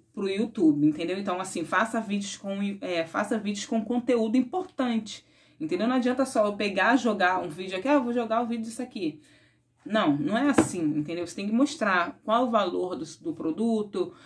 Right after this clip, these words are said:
aonde você comprou, se você tem o nome da loja, se você tem o telefone da loja, é, aonde a pessoa pode encontrar, né? É, quais a diferença desse produto pra um similar.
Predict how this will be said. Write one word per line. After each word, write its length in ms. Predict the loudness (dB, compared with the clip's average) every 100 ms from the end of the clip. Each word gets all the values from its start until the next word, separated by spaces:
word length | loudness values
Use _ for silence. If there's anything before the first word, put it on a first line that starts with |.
| -8 0
aonde 340 | 2 2 -2
você 240 | -4 -6
comprou, 600 | -6 -6 0 4 4 4 0
se 140 | -2
você 220 | -4 -4
tem 200 | -4 -4
o 40 | -2
nome 200 | -2 2
da 160 | 4
loja, 400 | 6 6 4 0
se 160 | -6 -6
você 40 |
tem 140 | -2 -2
o 40 |
telefone 420 | -2 -6 -4 -2
da 160 | 2 4
loja, 560 | 4 4 2 0 -4 -6 _ -20 _ _
é, 680 | 0 2 2 2 2 2 4
aonde 380 | 6 6 6 4
a 20 |
pessoa 280 | 2 -2 -4
pode 240 | -2 -2 -4
encontrar, 640 | -8 -10 -2 0 2 2
né? 320 | 2 2 0 -4
É, 240 | -6 -6 -2
quais 280 | 4 6 6
a 40 |
diferença 800 | 6 2 2 2 4 4 2 -2
desse 300 | -2 -2 -4
produto 440 | -4 -2 -2 -2
pra 180 | -2 -2
um 100 | -2
similar. 760 | -2 -2 0 2 4 2 0